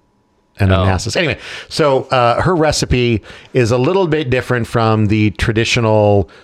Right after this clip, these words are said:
Speaker 1: daiquiri recipe. It involves limeade on top of the lime juice and also, uh, a weird kind
Speaker 2: Let me
Speaker 1: of
Speaker 2: pull it up
Speaker 1: boozy
Speaker 2: right now.
Speaker 1: syrup. That is hard to find. So we didn't
Speaker 2: Uh, Falern-,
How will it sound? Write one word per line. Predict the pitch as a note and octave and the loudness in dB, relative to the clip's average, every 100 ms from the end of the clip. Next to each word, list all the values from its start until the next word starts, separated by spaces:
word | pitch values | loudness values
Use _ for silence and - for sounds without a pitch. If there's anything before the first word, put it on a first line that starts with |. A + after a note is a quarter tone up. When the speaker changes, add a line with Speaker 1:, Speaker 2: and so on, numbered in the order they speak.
| _ F2+ | _ -4
Speaker 1:
daiquiri | B2+ A2 - A#2 | -2 -2 0 0
recipe. | G2 G2+ G#2 G#2+ G2+ G2+ | 0 0 -2 -2 0 2
It | G2+ | 2
involves | G2 G2 F#2 F#2 | 2 2 2 2
limeade | A2+ C3 C#3 C3 B2+ B2+ A#2+ A#2+ - - - - | 2 2 0 0 0 0 0 -2 -6 -16 -20 -4
on | G#2+ | -2
top | A#2+ B2+ B2 | -2 -2 -2
of | |
the | A#2 | 0
lime | A2+ A2+ G2+ | 0 0 2
juice | A2 A2 - | 0 0 0
and | A2 | -2
also, | A2 A2+ G#2+ G#2 G2+ - G2+ | 0 0 2 4 2 0 0
uh, | G2 - | 0 2
a | G#2 | 0
weird | F#2+ G2 A2 A2 G#2+ G#2+ G#2 - - - - - | 0 0 2 2 2 2 -2 -6 -14 -20 -20 -8
kind | - A#2+ | -4 -2
Speaker 2:
Let | A2 F#2+ | -2 -2
me | |
Speaker 1:
of | G2 | 0
Speaker 2:
pull | A#2 | 0
it | A#2 | 0
up | |
Speaker 1:
boozy | G2+ G#2+ | -2 0
Speaker 2:
right | G2+ F#2+ | -2 -2
now. | F#2+ F#2+ | -2 0
Speaker 1:
syrup. | A#2 A2+ G#2+ - - - _ _ _ _ _ _ - _ | 2 0 0 -4 -6 -10 _ _ _ _ _ _ -20 _
That | A2 | -2
is | G#2 | -2
hard | - A2 G2 | -2 -2 -2
to | |
find. | - G#2 G#2 G2+ G2+ - _ | -2 0 0 0 -2 -6 _
So | - A2 G#2 G2+ F#2 - - - - A2 | -6 0 2 2 0 -6 -20 -20 -8 -2
we | C#3 | 0
didn't | G#3 G3+ - | 0 0 -2
Speaker 2:
Uh, | A2+ A2+ | -2 -2
Falern-, | - - - C3 B2 B2+ B2+ A#2+ | -4 -8 -4 0 2 2 0 -2